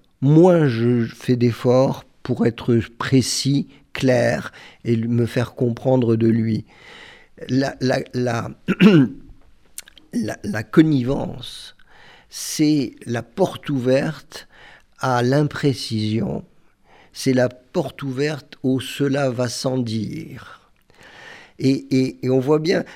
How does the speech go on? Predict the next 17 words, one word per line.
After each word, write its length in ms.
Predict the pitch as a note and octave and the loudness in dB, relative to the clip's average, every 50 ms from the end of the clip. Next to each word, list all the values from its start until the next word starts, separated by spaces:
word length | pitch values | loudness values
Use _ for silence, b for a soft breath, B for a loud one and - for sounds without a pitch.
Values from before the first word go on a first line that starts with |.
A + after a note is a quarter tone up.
| B | B
je 140 | - G#2 C3 | -8 -4 -2
me 140 | C#3+ D3 C#3 | 0 0 0
rappelais 480 | C3+ A#3 D#3+ D#3 - - F3 F3+ E3+ D#3 | 0 -2 -4 -6 -8 -6 -4 -2 0 0
à 80 | C3 B2+ | 0 0
un 40 | |
moment 300 | B2 B2 B2 B2 B2 B2+ | -2 -2 -2 -2 -2 0
donné, 480 | B2+ B2 B2 B2+ C3 C#3 D3+ D#3+ D#3 - b b b b b b _ - - | 0 0 -2 -2 0 -2 -2 -2 -4 -8 b b b b b b _ -10 -6
euh, 520 | - B2 B2 - C3 - - - - D3+ D3 | -4 -4 -2 -2 -4 -6 -6 -8 -10 -12 -12
c'est 400 | - - - - C3 B2 - - | -14 -12 -6 -6 -4 -4 -4 -8
les, 400 | - - - D#3 D#3+ D3+ C3 - - - - - | -10 -10 -10 -10 -10 -10 -10 -12 -12 -14 -16 -16
les, 80 | C3 B2 C#3 - C#3 C#3+ C#3 | -16 -14 -12 -12 -12 -10 -10
la, 200 | C#3+ C#3+ D3 C#3 | -10 -10 -10 -10
la, 200 | C3 C3+ - C3 | -10 -8 -8 -6
la 160 | B2 A#2+ B2+ | -4 -4 -4
visite 420 | B2 A#2+ C#3+ D3 D#3 E3+ D#3+ D3 | -4 -4 -6 -8 -8 -8 -8 -4
de 120 | B2 B2 B2 | -2 -2 -2
Sadat, 480 | A#2+ - B2 A#2+ A#2 A2+ A#2 A#2 - | -2 -2 -2 -2 -2 -2 -2 -2 -4